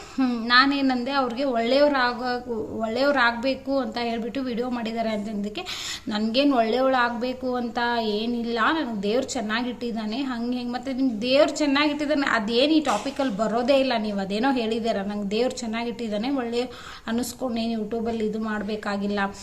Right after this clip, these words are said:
ಅಂತಂದರೆ, ಮತ್ತು ನೀವು ಏನಕ್ಕೆ ಅವಳನ್ನು ಪರವಾಗಿ ವಹಿಸ್ಕೊಂಡು ಮಾತಾಡಿರೋದು? ಎಲ್ರೂ ಕಾಮೆಂಟ್ ಹಾಕಿರೋದೆಲ್ಲ ಅವಳು ಮಾಡಿದ್ದು ರಾಂಗು, ಅವಳು ಆ ಥರ ಮಾತಾಡಬಾರ್ದಂತೆ. ನೀವೊಬ್ರು ಯಾಕೆ ಅವಳನ್ನ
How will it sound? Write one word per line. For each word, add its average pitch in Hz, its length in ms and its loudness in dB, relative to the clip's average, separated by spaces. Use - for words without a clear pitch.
ಅಂತಂದರೆ, 262 380 2
ಮತ್ತು 294 260 4
ನೀವು 311 280 6
ಏನಕ್ಕೆ 285 800 4
ಅವಳನ್ನು 269 520 4
ಪರವಾಗಿ 247 440 2
ವಹಿಸ್ಕೊಂಡು 247 600 0
ಮಾತಾಡಿರೋದು? 208 840 0
ಎಲ್ರೂ 302 800 2
ಕಾಮೆಂಟ್ 285 400 2
ಹಾಕಿರೋದೆಲ್ಲ 269 760 0
ಅವಳು 254 240 6
ಮಾಡಿದ್ದು 240 460 2
ರಾಂಗು, 240 500 2
ಅವಳು 285 240 4
ಆ 220 80 4
ಥರ 240 200 0
ಮಾತಾಡಬಾರ್ದಂತೆ. 233 840 0
ನೀವೊಬ್ರು 330 580 4
ಯಾಕೆ 320 300 0
ಅವಳನ್ನ 294 240 6